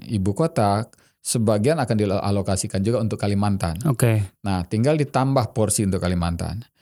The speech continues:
Speaker 1: Kemudian anggaran dari Kementerian Perhubungan misalnya, ang-, eh, kalau anggaran Kementerian Perhubungan sekitar lima puluh triliun, mungkin bisa se-, sepuluh triliun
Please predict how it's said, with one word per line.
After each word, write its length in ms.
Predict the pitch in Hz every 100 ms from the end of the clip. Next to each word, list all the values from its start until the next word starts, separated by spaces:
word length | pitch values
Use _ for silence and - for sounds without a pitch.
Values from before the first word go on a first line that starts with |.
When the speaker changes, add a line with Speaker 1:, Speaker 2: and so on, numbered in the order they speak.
| _ _ -
Speaker 1:
Kemudian 320 | 123 143 151
anggaran 400 | 131 123 131 143
dari 240 | 127 117
Kementerian 400 | 117 110 104 110
Perhubungan 480 | 101 104 98 117 127
misalnya, 640 | 110 98 104 95 90 85 90
ang-, 240 | 104 113 120
eh, 480 | - 120 113 110 131 _ _ -
kalau 180 | 120 139
anggaran 340 | 131 123 120
Kementerian 300 | 117 113 113
Perhubungan 340 | 113 110 110 104
sekitar 300 | 113 110 104
lima 180 | 104
puluh 240 | 98 101 98
triliun, 320 | 104 110 123 131
mungkin 240 | 139 165
bisa 240 | 160 113 135
se-, 320 | - 113 113
sepuluh 240 | - 117
triliun 640 | 113 110 117 139 160 185